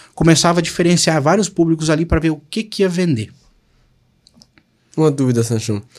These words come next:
Speaker 2: É, você teve acesso a três cursos no início, não foi?
Speaker 1: Uhum.
Speaker 2: Esse tipo de sacada, de teste, você tirou desses cursos ou de
Speaker 1: Não.
Speaker 2: observação ou alguma mentoria?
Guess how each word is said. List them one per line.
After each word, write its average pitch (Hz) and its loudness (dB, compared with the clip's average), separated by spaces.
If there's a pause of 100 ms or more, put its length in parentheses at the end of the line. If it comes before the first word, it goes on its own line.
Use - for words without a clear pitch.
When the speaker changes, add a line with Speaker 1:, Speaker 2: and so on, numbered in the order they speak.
(320)
Speaker 2:
É, 123 2 (260)
você 156 0 (120)
teve 151 2
acesso 151 0
a - 0
três 175 0
cursos 160 0
no 151 2
início, 123 2
não 120 2
foi? 156 -2 (180)
Speaker 1:
Uhum. 139 -4 (160)
Speaker 2:
Esse 170 0
tipo 214 -4
de 180 -2
sacada, 120 0
de 127 -2
teste, 120 0
você 120 -4
tirou 135 0
desses 143 -2
cursos 180 -4
ou 156 2
de 143 -2
Speaker 1:
Não. 147 2
Speaker 2:
observação 143 2
ou 165 0
alguma 131 2
mentoria? 131 0